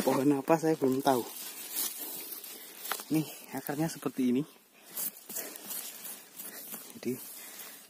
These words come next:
udah garis-garisnya seperti ini. Aduh, capek. Aduh, keburu hujan nggak ini nanti. Oke, langsung saja saya ambil ya.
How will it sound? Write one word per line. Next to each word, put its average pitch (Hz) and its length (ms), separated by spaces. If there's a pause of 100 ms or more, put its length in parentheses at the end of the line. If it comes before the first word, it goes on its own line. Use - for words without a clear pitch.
udah 120 80
garis-garisnya 127 800
seperti - 480
ini. 165 60 (2250)
Aduh, 170 160 (160)
capek. 156 320 (800)
Aduh, 196 160 (240)
keburu 147 320
hujan 147 240
nggak 143 160
ini 139 160
nanti. 135 320 (720)
Oke, 180 240
langsung 175 320
saja 175 240
saya 175 320 (240)
ambil 160 320
ya. 147 80